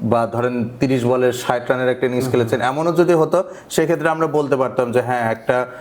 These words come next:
Speaker 1: উম, আপনার
Speaker 2: কম্প্যাক্ট
Speaker 1: ইম্প্যাক্ট ছিল,
Speaker 2: পারফরম্যান্স
Speaker 1: একটা
Speaker 2: ছিল।
Speaker 1: ইম্প্যাক্ট ছিল ইন্ডিয়ান টোটাল ইনিংসের উপর, সেই ক্ষেত্রে সঞ্জু স্যামসনকে man of the match দেওয়া হয়েছে। আপনি গতকালকে যদি দেখে থাকেন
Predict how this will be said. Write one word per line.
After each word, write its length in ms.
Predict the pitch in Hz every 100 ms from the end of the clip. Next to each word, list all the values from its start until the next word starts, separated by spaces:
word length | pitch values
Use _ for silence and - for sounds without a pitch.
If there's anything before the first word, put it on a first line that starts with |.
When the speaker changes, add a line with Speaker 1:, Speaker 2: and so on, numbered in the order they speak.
| - -
Speaker 1:
উম, 220 | 104 101
আপনার 360 | 78 107 120 113
Speaker 2:
কম্প্যাক্ট 120 | 135
Speaker 1:
ইম্প্যাক্ট 380 | 127 - 190 156
ছিল, 100 | 160
Speaker 2:
পারফরম্যান্স 240 | 170 143
Speaker 1:
একটা 100 | 139
Speaker 2:
ছিল। 100 | 156
Speaker 1:
ইম্প্যাক্ট 320 | 151 165 165
ছিল 160 | - 165
ইন্ডিয়ান 440 | 180 165 147 156
টোটাল 280 | 151 151 156
ইনিংসের 300 | 151 156 165
উপর, 140 | 160 185
সেই 160 | 160
ক্ষেত্রে 260 | 147 143 135
সঞ্জু 280 | 135 135 131
স্যামসনকে 540 | 135 127 139 131 147 175 - - 123
man 80 | 123
of 160 | 127
the 100 | 131
match 180 | 131 127
দেওয়া 180 | 120 104
হয়েছে। 240 | 98 -
আপনি 180 | 107 131
গতকালকে 440 | 131 135 143 143
যদি 220 | 139 147 147
দেখে 240 | 131 151
থাকেন 280 | 170 117